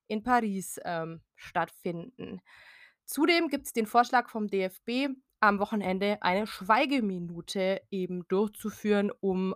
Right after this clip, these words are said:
auf die, ja, auf den Krieg eben, ähm, hinzuweisen. Das so viel, ähm, was die Bundesliga betrifft und auch die Champions League. Gestern haben auch zum Beispiel einige Clubs und Spieler aufmerksam gemacht auf,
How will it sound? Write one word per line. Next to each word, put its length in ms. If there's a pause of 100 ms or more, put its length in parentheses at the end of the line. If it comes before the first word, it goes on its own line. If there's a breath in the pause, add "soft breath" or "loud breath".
auf 400
die, 100 (420)
ja, 160
auf 200
den 220
Krieg 340
eben, 340 (580 loud breath)
ähm, 520
hinzuweisen. 840 (220 loud breath)
Das 320 (120)
so 340
viel, 500
ähm, 300
was 220
die 100
Bundesliga 640
betrifft 600
und 340
auch 160
die 140
Champions 540
League. 220
Gestern 500
haben 380
auch 340
zum 240
Beispiel 460
einige 500
Clubs 480 (400 loud breath)
und 180
Spieler 460
aufmerksam 840
gemacht 540
auf, 300